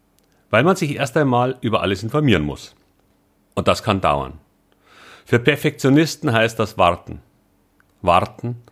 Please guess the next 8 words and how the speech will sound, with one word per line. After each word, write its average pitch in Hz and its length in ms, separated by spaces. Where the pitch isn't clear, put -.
auf 87 180
den 87 100
vermeintlich 87 640
perfekten - 520
Zeitpunkt, 95 600
die 120 60
perfekte 147 500
Branche, 117 560